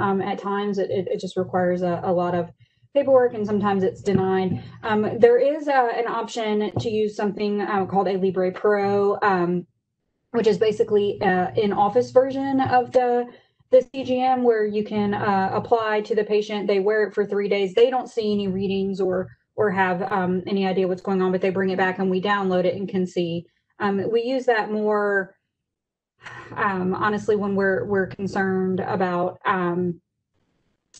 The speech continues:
poor control, just, uh, you know, um, in patients who aren't already on C G M.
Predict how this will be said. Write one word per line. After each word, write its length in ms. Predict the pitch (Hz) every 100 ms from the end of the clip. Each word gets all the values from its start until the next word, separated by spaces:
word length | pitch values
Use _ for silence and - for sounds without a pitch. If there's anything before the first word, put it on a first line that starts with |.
| - 240
poor 220 | - 233
control, 560 | - 214 220 208 202 202
just, 220 | 196 -
uh, 160 | 190
you 220 | - 202 196
know, 340 | 185 180 175
um, 320 | 202 190 180 180
in 120 | 190
patients 360 | 180 190 190 185
who 120 | 190
aren't 140 | 185
already 300 | 185 180 180
on 320 | 185 185 185
C 180 | - 202
G 180 | 180 185
M. 300 | 185 185 185